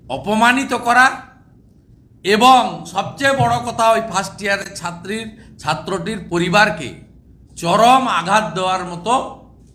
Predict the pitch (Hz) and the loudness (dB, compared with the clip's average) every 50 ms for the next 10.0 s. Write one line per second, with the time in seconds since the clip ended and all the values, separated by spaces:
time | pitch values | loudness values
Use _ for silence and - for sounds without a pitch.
0 | _ - - - _ _ - - 175 185 190 190 165 170 180 170 - - - 170 | _ -20 -20 -20 _ _ -4 0 2 2 2 2 0 -4 -6 -6 -6 -10 -12 -12
1 | 147 160 170 170 170 175 165 160 160 151 147 135 147 175 180 170 214 220 214 185 | -10 -8 -8 -8 -6 -6 -6 -6 -8 -8 -10 -10 -10 -10 -8 -4 -4 -4 -4 -4
2 | 160 156 156 151 151 147 147 147 147 147 - 151 151 156 156 - 147 160 180 190 | -6 -6 -6 -8 -8 -8 -6 -6 -6 -6 -4 -6 -6 -6 -6 -8 -10 -8 -8 -8
3 | 175 - - - - - - - - 113 135 151 180 - - 247 254 262 254 247 | -8 -10 -14 -20 -20 -20 -20 -20 -16 -8 0 2 2 4 6 6 6 6 6 4
4 | 214 165 - - - - - - - - - - - _ _ - 139 165 - - | 0 0 -6 -12 -16 -20 -20 -20 -20 -20 -20 -20 -20 _ _ -10 -10 -10 -6 -6
5 | 208 202 170 170 175 175 170 170 208 196 175 185 196 196 - - 202 196 190 196 | -6 -4 -2 -2 -2 -2 -2 -4 -6 -4 -4 -4 -6 -6 -6 -2 -2 -2 0 0
6 | 196 196 196 226 226 233 226 214 - - - - - - - _ - - - - | -2 -2 -2 -4 -6 -6 -6 -8 -10 -14 -16 -18 -20 -20 -20 _ -20 -20 -18 -14
7 | - - 196 214 247 254 277 294 277 - - - 262 240 240 202 214 208 185 190 | -8 0 2 2 4 4 4 2 2 -2 -4 -2 -2 -2 -2 -2 -4 -2 2 4
8 | 196 202 202 214 226 220 220 233 226 190 151 120 - - - - - - - _ | 6 6 6 6 4 4 4 4 4 4 4 2 -2 -8 -16 -20 -20 -20 -20 _
9 | _ _ _ _ _ - - 151 175 185 196 196 202 214 226 233 240 247 240 233 | _ _ _ _ _ -14 -4 -2 -2 -2 -2 0 2 4 6 6 6 4 2 -2